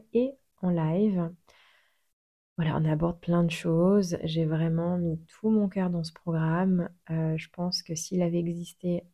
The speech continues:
avant, euh, c'est quelque chose que j'aurais suivi. Euh,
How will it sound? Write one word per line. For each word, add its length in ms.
avant, 580
euh, 140
c'est 100
quelque 300
chose 240
que 160
j'aurais 340
suivi. 760
Euh, 320